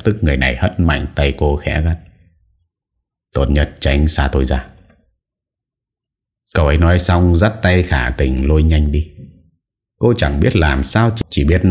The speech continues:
bước mau cho kịp cậu ấy. Bà cả nhìn An Nhã ái ngại: "Tính nó vậy, xưa rồi, con đừng để ý."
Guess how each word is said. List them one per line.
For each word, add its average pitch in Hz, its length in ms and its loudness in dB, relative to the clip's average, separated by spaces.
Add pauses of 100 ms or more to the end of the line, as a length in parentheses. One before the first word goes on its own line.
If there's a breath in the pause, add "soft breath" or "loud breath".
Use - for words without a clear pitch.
(360)
bước 95 240 2
mau 78 220 4
cho 80 120 0
kịp 71 240 -2
cậu 65 180 -2
ấy. 67 240 -4 (800)
Bà 71 140 2
cả 64 240 -2
nhìn 65 280 -2
An 87 340 2
Nhã 87 100 0
ái - 500 -2
ngại: 98 140 -2 (1120)
"Tính 110 160 2
nó 139 120 0
vậy, 131 280 0
xưa 123 300 0
rồi, 95 320 0 (160)
con 123 180 2
đừng 92 200 2
để 85 160 2
ý." 120 340 -2